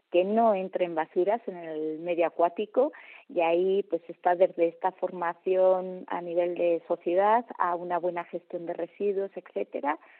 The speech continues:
para prevenir la entrada. Y luego el conocimiento este que vamos a tener, pues si sabemos muy bien cuál es el origen, qué tipología, podremos poner énfasis en las estrategias, en esos puntos,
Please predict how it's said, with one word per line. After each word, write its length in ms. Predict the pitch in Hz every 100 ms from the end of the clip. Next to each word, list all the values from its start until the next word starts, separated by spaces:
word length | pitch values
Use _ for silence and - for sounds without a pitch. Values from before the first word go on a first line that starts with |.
| - - -
para 260 | 175 170 170
prevenir 460 | - 165 165 190
la 100 | 185
entrada. 420 | 185 208 220 262 381 - - - - -
Y 120 | 220
luego 320 | 196 196 196 180
el 140 | 175
conocimiento 760 | 175 175 - 175 175 185 - 196
este 220 | - -
que 100 | 196
vamos 260 | 202 202 202
a 80 | 202
tener, 340 | 202 214 240 -
pues 120 | 170 _ _ 208
si 80 |
sabemos 440 | 185 180 196 214 226
muy 200 | 214 190
bien 240 | 202 208
cuál 240 | - 190 208
es 80 | -
el 120 | 196
origen, 480 | 180 185 190 - 175
qué 140 | 190
tipología, 840 | 190 190 190 185 175 - 208 220 277 - - -
podremos 400 | 185 175 190 190
poner 280 | - 185 196
énfasis 560 | 202 196 190 - 370 175
en 260 | 170 170
las 180 | 165 -
estrategias, 680 | 170 - 170 196 214 - 156 -
en 160 | 175 175
esos 260 | - 190
puntos, 420 | - 220 233 294